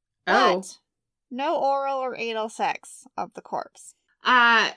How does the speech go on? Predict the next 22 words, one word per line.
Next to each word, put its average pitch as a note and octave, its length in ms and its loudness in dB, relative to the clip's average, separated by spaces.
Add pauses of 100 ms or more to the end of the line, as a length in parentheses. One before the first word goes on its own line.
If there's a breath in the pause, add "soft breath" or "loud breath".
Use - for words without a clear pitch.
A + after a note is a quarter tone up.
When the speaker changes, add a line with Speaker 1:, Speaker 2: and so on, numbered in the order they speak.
Speaker 1:
so A3+ 560 0
just A3 540 -2 (480)
the G3 180 2
lady G3+ 340 2
hole. C3+ 460 -6 (200)
Speaker 2:
No. A3+ 480 -6 (260)
Speaker 1:
We G3+ 140 -2
said G#3 200 -4
no A3 220 0
anal, G3+ 360 -2
no F3+ 180 -4
oral. A#2 500 -6
Speaker 2:
Yes, A#3+ 500 4
just B3 220 -6
the A#3+ 60 -12
lady A3+ 300 -4
hole. F#3+ 360 -4 (140)
Speaker 1:
Okay. G#3 440 -10 (300)
Speaker 2:
No C#4 240 -8
anal, F4+ 400 -6
no F4+ 140 -8
oral. G#3+ 520 -4